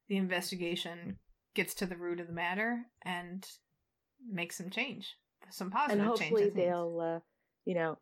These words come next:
Speaker 2: take a little less time than U S A Gymnastics did.
Speaker 1: Yeah, hope so.
Speaker 2: Mm.
Speaker 1: Hmm. But, and, and also because you gotta hope that the sport of curling in Korea is really taking off.
Speaker 2: Right.
Speaker 1: So,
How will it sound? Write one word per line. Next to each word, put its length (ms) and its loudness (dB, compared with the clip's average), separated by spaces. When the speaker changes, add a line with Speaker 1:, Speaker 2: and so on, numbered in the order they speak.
Speaker 2:
take 200 0
a 60 4
little 240 6
less 220 4
time 420 2
than 320 2
U 160 6
S 120 2
A 80 4
Gymnastics 600 -2
did. 260 2
Speaker 1:
Yeah, 300 -8
hope 260 -6
so. 280 4
Speaker 2:
Mm. 100 4
Speaker 1:
Hmm. 220 -2
But, 300 4
and, 140 2
and 220 2
also 340 2
because 520 0
you 80 -6
gotta 240 4
hope 400 -2
that 340 0
the 100 -6
sport 340 0
of 100 -8
curling 520 0
in 200 -4
Korea 440 2
is 240 -4
really 240 -2
taking 380 -8
off. 380 4
Speaker 2:
Right. 80 4
Speaker 1:
So, 640 4